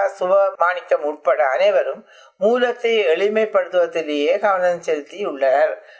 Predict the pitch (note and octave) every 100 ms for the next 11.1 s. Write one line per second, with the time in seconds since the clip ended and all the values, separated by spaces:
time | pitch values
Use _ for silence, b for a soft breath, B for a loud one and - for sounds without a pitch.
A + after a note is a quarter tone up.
0 | _ D#3+ F3+ F#3 F#3 E3 E3 G3 G3+ E3+
1 | - F3 F#3+ B3 _ _ _ F3 F3 E3+
2 | E3 G3+ E3 C#3+ C#3 - A2+ C3 - -
3 | A3 C4+ C4+ B3+ A#3+ B3+ C4+ C#4 B3+ A#3
4 | G#3+ G#3+ A3+ A3+ A3 F#3+ G#3+ - A3+ A3
5 | G#3+ A3 G#3 G#3 F#3 E3 A3+ A3 G#3 G#3
6 | G#3+ G3+ E3+ - G#3+ A3 G3+ G3 G3 G#3
7 | G3+ F#3 E3 F#3+ G3 B B B - E3
8 | A3 G#3 G3+ F#3+ F#3+ E3+ E3 G3 G#3+ F#3+
9 | - _ - G3 G3+ G#3 - A3 G#3 G3+
10 | A3 - b b b - G#3+ B3 A#3+ A3+